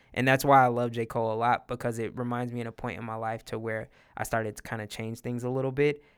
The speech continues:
and I was just on J. Cole heavy. You know, I was on all his mixtapes, you know, this, uh, like, all of 'em, you know, and so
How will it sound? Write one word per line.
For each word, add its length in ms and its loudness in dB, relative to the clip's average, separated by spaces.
and 260 -2
I 120 2
was 160 -2
just 200 -10
on 140 -6
J. 140 -6
Cole 220 -4
heavy. 360 -10
You 100 -6
know, 80 -4
I 100 -2
was 100 -6
on 120 -8
all 140 -2
his 180 -4
mixtapes, 500 -8
you 80 -8
know, 220 -8
this, 260 -8
uh, 140 -6
like, 180 -4
all 260 6
of 140 -6
'em, 120 -12
you 140 -6
know, 160 -2
and 320 -6
so 400 4